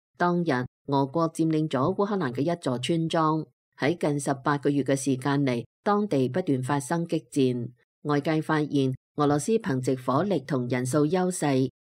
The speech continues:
加強對烏克蘭東部地區嘅攻擊力度。當局亦使用衛星導引發長炸彈嚟打擊烏克蘭嘅部隊。同樣喺十三號，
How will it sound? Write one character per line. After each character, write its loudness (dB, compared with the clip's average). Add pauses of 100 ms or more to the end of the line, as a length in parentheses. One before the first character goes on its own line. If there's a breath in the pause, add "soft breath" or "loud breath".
(100)
加 0
強 -2
對 2
烏 -4
克 -2
蘭 0
東 0
部 0
地 0
區 -2
嘅 -2
攻 0
擊 -4
力 -2 (120)
度。 0 (200)
當 0
局 0
亦 0
使 -2
用 2
衛 4
星 0
導 0
引 -2
發 -2
長 -4
炸 0
彈 -2 (220)
嚟 -2
打 -2
擊 0
烏 -2
克 -4
蘭 -2
嘅 -2
部 -2
隊。 -2 (300)
同 0
樣 2
喺 -2
十 -2
三 -2
號， -2